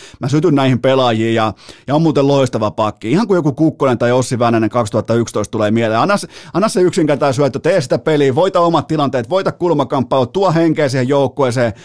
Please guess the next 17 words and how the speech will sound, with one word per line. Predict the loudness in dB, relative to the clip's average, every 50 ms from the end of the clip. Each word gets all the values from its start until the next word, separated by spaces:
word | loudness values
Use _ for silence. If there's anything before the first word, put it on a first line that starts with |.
| -20 -20 -20 -16 _ -6
sillä, | -2 0 0 2
että | 0 0 0
sä | -2 -2 0
niinku | -2 0 0 0
herätät | 0 0 0 0 -2 -2 -2
tiettyä | -2 -2 -2 0 0 0 2 2 2 2
ihan | 0 0 -2 -2
suorastaan | -2 -2 -2 -2 -2 0 0
jopa | 0 0 0 0
niinku, | 0 0 2 2 0 0 -2 -6 -14 -20 -20 -20 -20 -20 -14 -12
ö, | -10 -8 -8 -4 -2
läsnäolopelkoa | -2 -2 -2 0 0 0 0 2 0 0 0 0 0 2 2 0 0 0 0 0 2 2
vastustajista, | 2 0 0 -2 -4 -6 -4 -4 -4 -4 -4
että | -6 -4
tuolla | -4 -4 -2
on | -2
toi | -2 -4